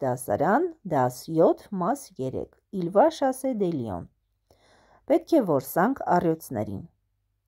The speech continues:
Տախտաղին դե տաղասկոմ։ Je lis et je trouve les réponses aux questions.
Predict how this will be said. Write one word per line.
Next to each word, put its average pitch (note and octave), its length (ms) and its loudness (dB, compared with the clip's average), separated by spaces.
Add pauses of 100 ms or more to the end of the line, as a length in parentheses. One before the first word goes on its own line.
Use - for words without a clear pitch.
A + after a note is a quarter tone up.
(420)
Տախտաղին F#3+ 680 4
դե C#4+ 100 2
տաղասկոմ։ - 720 0 (3000)
Je A3 260 4
lis D#4 240 6
et D#4+ 100 4
je B3+ 160 0
trouve C#4+ 320 0
les G#3+ 400 2
réponses F3+ 560 -2
aux E3+ 160 -2
questions. - 560 -6